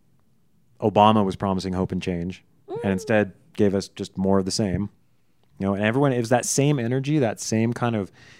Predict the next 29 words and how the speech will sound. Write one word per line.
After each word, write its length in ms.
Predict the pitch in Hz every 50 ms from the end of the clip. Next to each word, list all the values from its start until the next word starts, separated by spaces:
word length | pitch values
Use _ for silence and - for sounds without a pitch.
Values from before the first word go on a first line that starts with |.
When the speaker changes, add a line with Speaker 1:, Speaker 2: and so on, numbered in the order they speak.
| _ _ -
Speaker 1:
youthful, 520 | 101 104 113 117 - - - 123 117 113
progressive 580 | 113 - 110 95 85 95 98 98 - - 104 92
energy 400 | 95 92 98 98 98 98 110 110
around 280 | 104 92 95 95 98 87
Barack 240 | 95 92 92 92 - 92
Obama 300 | 85 92 90 92 95 98 95
that 100 | 92 87
I 80 | 85
feel 520 | 85 - - 107 101 98 98 98 101 104 -
and 100 | 101 104
I 60 | 95
notice 320 | 90 90 90 95 101 98 -
around 200 | 95 92 90 90
Gustavo 320 | 85 82 - 98 90 90 85
Petro 420 | - 90 - - 107 107 113 113 - _ _ _ _ _
and 80 | - 233
Speaker 2:
Mm-hmm. 60 | 233 233
Speaker 1:
Francia 360 | 208 95 95 202 196 - 92 90 87 85
Speaker 2:
Mm-hmm. 200 | - - - 95
Speaker 1:
Marquez. 380 | 92 107 113 113 113 120 - - _
Speaker 2:
Mm-hmm. 400 | 240 233 233 240 240 226 226 240 254
Speaker 1:
<clears throat> 40 | - _ _ _ _ _ _ _ - 214 233 214 180 156 131 120 -
Um, 300 | 123 117 113 110 104 101
that 140 | 98 104 -
kind 140 | - 117 117
of 80 | 107 104 -
unreasoning, 880 | 120 123 127 123 120 110 104 104 110 110 104 117 117 113 113 113 113
like, 280 | 110 104 98 98 98 -
"Yes, 680 | - 170 190 196 202 214 208 202 190 170 - - -